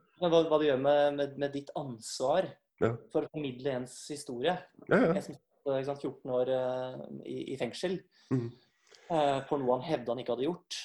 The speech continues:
Speaker 1: ikke
Speaker 2: Ja.
Speaker 1: sant? Eh, hva slags, hva slags ansvar som ligger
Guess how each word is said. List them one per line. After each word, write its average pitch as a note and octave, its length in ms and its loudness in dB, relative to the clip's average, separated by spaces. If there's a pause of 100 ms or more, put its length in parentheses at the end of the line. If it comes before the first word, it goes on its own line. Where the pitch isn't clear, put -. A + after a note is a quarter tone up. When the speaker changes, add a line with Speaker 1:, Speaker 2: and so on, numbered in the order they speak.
(120)
Speaker 1:
ikke A#2+ 160 -6
Speaker 2:
Ja. - 20 -4
Speaker 1:
sant? D3+ 320 -8
Eh, B2+ 480 0
hva C3 140 0
slags, - 180 -10
hva C#3 140 -2
slags D3+ 180 -8
ansvar B2+ 540 -4
som D3 100 -2
ligger B2+ 240 -6